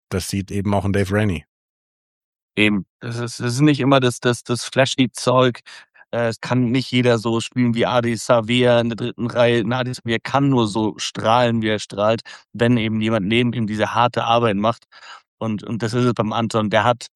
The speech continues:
Speaker 2: diese Carries, dieser erste gegen Manuel Schell, der war weit außen, aber dann, ansonsten waren seine Carries eigentlich immer in Heavy Traffic, in zwei, drei Leute rein, Kopf runter und richtig, mm, volle Kanne in die Wand rein.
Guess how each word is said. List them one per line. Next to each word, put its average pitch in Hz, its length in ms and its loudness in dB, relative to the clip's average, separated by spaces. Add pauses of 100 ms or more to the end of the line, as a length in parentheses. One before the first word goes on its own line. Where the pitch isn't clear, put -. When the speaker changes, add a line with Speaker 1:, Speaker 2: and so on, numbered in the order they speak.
(840)
Speaker 2:
diese 117 220 -2
Carries, 135 400 0
dieser 120 220 -2
erste 147 300 2
gegen 123 140 0
Manuel 123 180 2
Schell, 151 220 4
der 131 160 4
war 127 180 4
weit 123 160 2
außen, 139 460 -2
aber 120 200 -4
dann, 113 280 -2
ansonsten 127 600 0
waren 117 200 0
seine 113 240 -4
Carries 143 500 -6
eigentlich 117 460 -4 (360)
immer 156 380 4
in 135 120 -4
Heavy 127 280 2
Traffic, 117 480 -4
in 127 300 -2
zwei, 131 320 2
drei 123 260 0
Leute 117 360 -2
rein, 110 200 -4 (300)
Kopf - 340 0
runter 151 640 2 (140)
und 139 200 0
richtig, 135 500 -2 (800)
mm, 156 200 -2 (380)
volle 165 380 0
Kanne 139 520 0
in 143 180 -2
die 135 120 2
Wand 120 320 0
rein. 104 220 -6